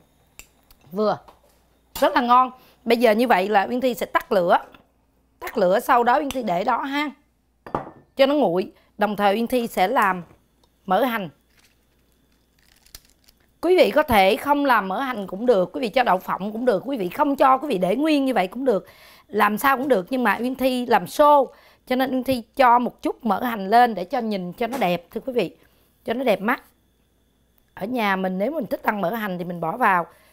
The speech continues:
không thích thì không cho cũng không sao. Tại vì mình đã ướp cái gia vị rồi. Và cái hành, à, cái rau răm đó nó rất là thơm.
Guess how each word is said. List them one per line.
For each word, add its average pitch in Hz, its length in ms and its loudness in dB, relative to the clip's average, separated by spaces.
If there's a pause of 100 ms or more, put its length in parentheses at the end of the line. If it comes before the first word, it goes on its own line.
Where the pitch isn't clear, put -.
(120)
không 254 240 -4
thích - 220 -6
thì - 100 -18
không 226 180 -8
cho 220 320 4
cũng 202 220 -12
không 240 180 -8
sao. 233 440 0 (360)
Tại 180 120 -2
vì 190 140 -4
mình 180 200 -4
đã 185 80 2
ướp 277 280 -4
cái 330 120 -6
gia 233 120 4
vị 180 300 -2
rồi. 170 340 -2 (580)
Và 170 320 0
cái 269 200 -8
hành, 180 300 -10
à, 170 120 -8 (800)
cái 277 120 0
rau 254 180 2
răm 220 260 0
đó 247 100 -2
nó 262 100 -8
rất 302 220 -6
là 220 80 0
thơm. 214 380 -6